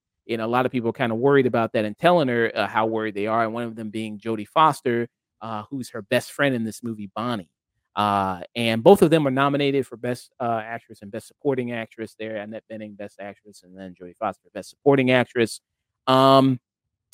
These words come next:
I heard a lot of stuff about this movie, um, you know, how good it was. Uh, I, I saw it on a lot of best of lists there. I've been able to finally check it out, um, since I have free time there and to watch it on Netflix.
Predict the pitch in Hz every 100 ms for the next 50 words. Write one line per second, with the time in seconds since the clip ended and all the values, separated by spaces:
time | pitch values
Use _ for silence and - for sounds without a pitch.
0 | - - 190 208 208 156 170 170 - 165
1 | 151 147 147 131 139 135 135 135 - _
2 | _ - 117 110 110 107 104 - 120 104
3 | 95 131 120 127 123 120 110 113 117 117
4 | 113 107 - 104 101 101 - 104 - 98
5 | - 120 110 110 107 104 110 - 101 107
6 | 104 - 113 110 104 _ 113 110 107 -
7 | 113 104 - 95 107 123 123 - _ _
8 | _ - 110 104 104 101 117 107 101 -
9 | 120 - 110 107 107 110 110 101 92 107
10 | 113 113 104 107 101 110 107 -